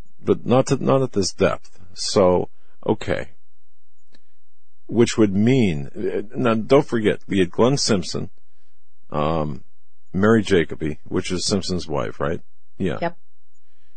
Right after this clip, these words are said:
Speaker 1: Uh, Mary Jacoby visits White, the White House a whole bunch of times under Obama. Glenn Simpson f-, founds Fusion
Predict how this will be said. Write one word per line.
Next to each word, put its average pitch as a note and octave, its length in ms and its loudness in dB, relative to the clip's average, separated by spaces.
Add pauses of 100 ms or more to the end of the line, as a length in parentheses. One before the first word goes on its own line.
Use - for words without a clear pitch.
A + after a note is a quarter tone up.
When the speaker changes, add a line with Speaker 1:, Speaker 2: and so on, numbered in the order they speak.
(340)
Speaker 1:
Uh, D#2+ 300 0
Mary G2+ 280 4
Jacoby D#2+ 440 2
visits E2+ 420 -2
White, D2+ 300 0
the D#2+ 80 -2
White D2+ 220 2
House C#2 260 0
a D2 40 -2
whole D#2+ 140 0
bunch F2 260 -2
of - 80 -6
times D2+ 560 -2
under D#2+ 220 -2
Obama. C2+ 560 -2 (1040)
Glenn F#2+ 200 4
Simpson F#2 400 0
f-, - 320 -2
founds E2+ 380 0
Fusion E2 440 -2